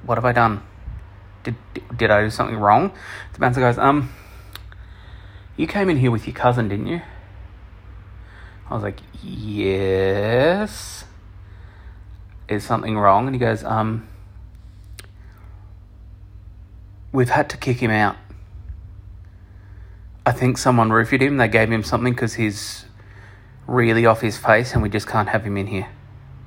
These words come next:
And I was just like, "Oh my fucking God, those guys, they actually gave him, they actually slipped him something." Ah, the fucking idiot.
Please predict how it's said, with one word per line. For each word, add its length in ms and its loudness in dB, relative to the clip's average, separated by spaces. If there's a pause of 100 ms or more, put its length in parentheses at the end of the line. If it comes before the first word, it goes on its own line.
(1300)
And 100 -4
I 60 2
was 80 -2
just 180 -10
like, 180 -10
"Oh 180 -2
my 160 -6
fucking 380 -8
God, 180 -4
those 180 -6
guys, 400 -2
they 160 -4
actually 600 -2 (100)
gave 240 -8
him, 300 -8 (200)
they 80 -8
actually 300 -6
slipped 400 -8
him 160 -8
something." 400 -8 (1800)
Ah, 220 0
the 80 -2
fucking 580 -6
idiot. 420 -2